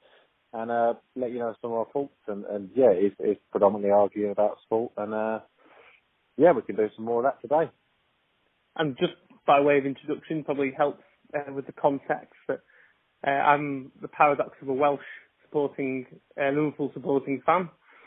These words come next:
Speaker 2: And
Speaker 1: Yeah, don't let the, uh, Scouse accent fool you. He's actually from Wales, he says. <laughs> Uh, and I'm a, a very much an Englishman from, uh, South East London who, uh, yeah, um, has,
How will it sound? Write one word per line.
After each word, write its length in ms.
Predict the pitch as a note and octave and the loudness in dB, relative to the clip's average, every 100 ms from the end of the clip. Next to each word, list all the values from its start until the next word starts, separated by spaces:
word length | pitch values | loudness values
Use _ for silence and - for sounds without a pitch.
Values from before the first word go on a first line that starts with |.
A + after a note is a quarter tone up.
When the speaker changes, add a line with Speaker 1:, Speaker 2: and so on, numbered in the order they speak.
| _ _ _ _ _ - | _ _ _ _ _ -4
Speaker 2:
And 380 | C#3 C3+ C3+ B2+ | -2 0 -2 0
Speaker 1:
Yeah, 120 | B2+ - - - | 0 0 -2 2
don't 140 | C3 | 2
let 160 | C3+ B2 | 2 -2
the, 140 | A#2+ | 0
uh, 220 | A#2+ A2+ G#2+ - | 2 0 -2 -4
Scouse 200 | A#2+ A2+ | -4 -4
accent 340 | A#2 - A2+ A2 | -10 -10 -14 -10
fool 140 | A2 | -8
you. 100 | A#2 | -8
He's 100 | G#2+ A2 | -2 -2
actually 320 | - - G#2+ | -2 -8 -10
from 100 | G#2+ G#2 | -4 0
Wales, 280 | G#2 G#2+ G2+ | 2 2 -2
he 60 | - | -2
says. 160 | C3 - | -2 -2
<laughs> 680 | C#3+ - C3 G#2 G#2+ G#2 G2 _ _ _ _ - - - - - - - | -12 -10 -10 -4 -2 -2 -4 _ _ _ _ -20 -20 -20 -20 -20 -20 -8
Uh, 60 | A#2 | -4
and 260 | A#2+ B2 | -2 -2
I'm 200 | B2 A#2+ | -2 -2
a, 200 | A#2+ A#2+ | -2 -2
a 20 | A#2+ | 0
very 140 | B2 | 0
much 100 | A#2+ - | 0 -2
an 60 | |
Englishman 440 | A#2+ A#2+ - A#2+ A#2+ - | -4 -4 -6 -8 -4 -2
from, 160 | B2 | 0
uh, 80 | A2 - | -2 2
South 220 | B2 A2+ A#2+ | 2 2 0
East 120 | A2 | 0
London 360 | A#2+ B2 C3 A2+ | 0 0 -8 -6
who, 240 | A#2 A2+ A2+ | -4 0 4
uh, 220 | A2+ G#2+ A2+ | 4 4 2
yeah, 180 | A2+ - _ - | 0 0 _ -14
um, 720 | G2+ G2+ G2+ G2+ G2+ G2+ G2 F#2+ _ G#2+ | -8 -6 -4 -4 -4 -8 -10 -12 _ -4
has, 180 | G2+ | -4